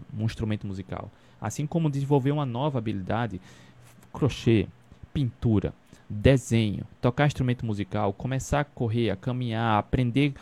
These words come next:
algo novo, culinária, sabe, montar um quebra-cabeça gigantesco, exige concentração, prática,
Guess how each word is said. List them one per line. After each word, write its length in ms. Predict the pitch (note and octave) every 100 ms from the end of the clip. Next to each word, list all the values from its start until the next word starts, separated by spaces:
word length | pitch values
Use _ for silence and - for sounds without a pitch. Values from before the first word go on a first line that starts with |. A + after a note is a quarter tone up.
| -
algo 240 | - C3+ A#2+
novo, 320 | A2 A2+ F#2+ -
culinária, 720 | D#3+ D#3+ A#2+ A#2+ C3 G2+ - - - - -
sabe, 260 | - A#2+
montar 380 | A#2+ C#3+ C3 D#3
um 120 | E3
quebra-cabeça 720 | C#3+ D3+ C#3 B2+ A#2 A2+ B2 A2
gigantesco, 600 | A2 G#2+ G#2+ A2 A2 - - -
exige 340 | A#2+ A#2 C3
concentração, 960 | B2 - D#3 - D3 - C3 - G#2+ A#2+ - - - -
prática, 580 | A2+ G#2 G2+ - B2+